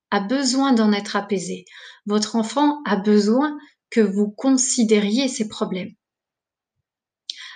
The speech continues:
Alors parfois, nous avons beau faire de notre mieux en tant que parents,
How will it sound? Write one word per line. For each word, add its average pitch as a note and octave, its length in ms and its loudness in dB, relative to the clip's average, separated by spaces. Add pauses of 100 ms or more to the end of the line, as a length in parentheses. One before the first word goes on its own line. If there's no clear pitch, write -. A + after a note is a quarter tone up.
Alors A3 200 4
parfois, D#4+ 380 0
nous A3 220 2
avons G3+ 300 0
beau A3+ 180 0
faire B3+ 320 -2
de G#3 100 0
notre G3 340 -2
mieux C4 360 4
en G3 120 -6
tant F#3+ 200 -10
que - 100 -10
parents, A#3+ 460 -2